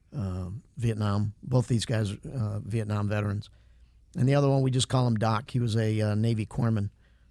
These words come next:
uh, in Vietnam, and his name is Craig. But, uh, these two guys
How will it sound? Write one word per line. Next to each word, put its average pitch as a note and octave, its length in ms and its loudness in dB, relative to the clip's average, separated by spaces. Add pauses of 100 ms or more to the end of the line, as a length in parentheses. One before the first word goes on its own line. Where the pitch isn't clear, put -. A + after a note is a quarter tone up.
(120)
uh, D#3 140 2
in A2 220 2
Vietnam, G#2+ 540 -2 (680)
and G#2+ 300 4
his G#2 140 -2
name A2 160 2
is G2 80 -4
Craig. G2+ 340 -4 (300)
But, A#2+ 360 -2
uh, A2 340 2 (720)
these C3+ 240 2
two D3 180 2
guys B2+ 520 2